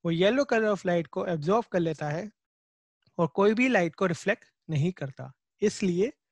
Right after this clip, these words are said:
क्लॉथ जो है वो हमें ब्लैक कलर का दिखता है। अब हम देखते हैं हमने क्या-क्या सीखा।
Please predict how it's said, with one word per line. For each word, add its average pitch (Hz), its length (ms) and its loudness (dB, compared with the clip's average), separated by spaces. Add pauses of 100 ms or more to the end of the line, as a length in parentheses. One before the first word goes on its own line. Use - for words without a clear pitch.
(460)
क्लॉथ 226 220 6
जो 208 260 0
है 170 140 2
वो 170 80 0
हमें 175 260 0 (160)
ब्लैक 160 340 -2
कलर 156 160 -4
का 240 160 -4
दिखता 156 320 -10
है। 151 160 -12 (920)
अब 160 120 -2
हम 175 160 0
देखते 175 280 -4
हैं 175 80 2
हमने 156 220 -2
क्या-क्या 151 300 -4
सीखा। 208 340 -2